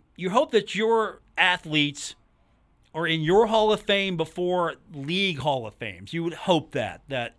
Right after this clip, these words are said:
it works that way. Sometimes it doesn't. So, you know, when you see some of these things pop up and you're, you're all of a sudden thinking, "Okay, is this person in the Marshall Athletic Hall of Fame?" Yes. Okay, good.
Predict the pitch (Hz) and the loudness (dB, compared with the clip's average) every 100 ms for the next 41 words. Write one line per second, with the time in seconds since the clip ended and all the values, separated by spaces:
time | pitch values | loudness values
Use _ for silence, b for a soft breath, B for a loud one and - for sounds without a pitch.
0 | - 139 123 143 - 135 120 113 139 175 | -10 -8 -4 -6 -2 -4 -4 -6 -4 -4
1 | 170 160 135 117 104 120 110 90 - 120 | -2 -4 -4 -8 -8 -8 -8 -14 -14 -12
2 | 107 104 B B B B - 135 143 147 | -12 -14 B B B B -16 -8 -6 -4
3 | - 175 170 180 156 147 135 147 143 139 | -4 -4 -2 -4 -2 -4 -2 -2 -2 -2
4 | 151 123 - 139 127 127 123 _ - 135 | -4 -4 -2 -2 -2 -8 -8 _ -14 -14
5 | 123 - - 143 151 - 143 135 127 131 | -14 -20 -4 -2 -2 -2 -4 -4 -6 -6
6 | 123 127 110 b b b b b b _ | -4 -4 -4 b b b b b b _
7 | _ 143 135 160 - 180 170 165 156 135 | _ -8 -4 -6 -2 -2 -2 -4 -2 -2
8 | 139 127 131 123 117 117 107 110 101 107 | -2 -2 -4 -6 -8 -12 -12 -12 -14 -18
9 | 92 120 120 123 120 92 - - 127 135 | -18 -16 -10 -4 -4 -6 -12 -10 -8 -6
10 | 117 110 117 92 | -8 -8 -12 -12